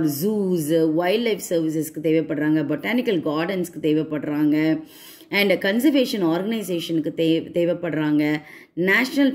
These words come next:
பார்க்ஸ்க்கு தேவைப்படுறாங்க, நேச்சர் ரிசர்வ்ஸ்க்கு, யூனிவர்சிட்டிஸ்க்கு, லேபரேட்டரிஸ்க்கு, அக்வாரியம்ஸ்க்கு, and அனிமல் கிளினிக்ஸ்க்கு தேவைப்படுறாங்க, ஃபிஷரிஸ்க்கு தேவைப்படுறாங்க, aquaculture,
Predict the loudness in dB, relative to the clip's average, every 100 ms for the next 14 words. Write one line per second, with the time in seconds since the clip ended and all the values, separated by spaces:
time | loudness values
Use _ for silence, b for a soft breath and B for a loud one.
0 | 0 -4 -4 -8 -2 0 0 -2 -2 2
1 | 2 2 0 -2 B B B 0 0 4
2 | 4 4 2 2 0 0 -2 -6 -4 0
3 | 0 0 2 2 0 0 -2 0 -2 -2
4 | 0 0 0 -2 0 -2 0 2 2 0
5 | 2 2 0 B B B 0 0 2 2
6 | 2 4 2 2 -2 0 2 2 0 B
7 | B B -2 0 2 0 4 6 6 4
8 | -4 0 2 0 -6 -10 -2 0 0 -2
9 | 0 0 0 -2 2 4 4 0 -4 -6
10 | -8 -2 0 -2 -2 0 0 0 -2 -2
11 | -2 2 0 2 0 2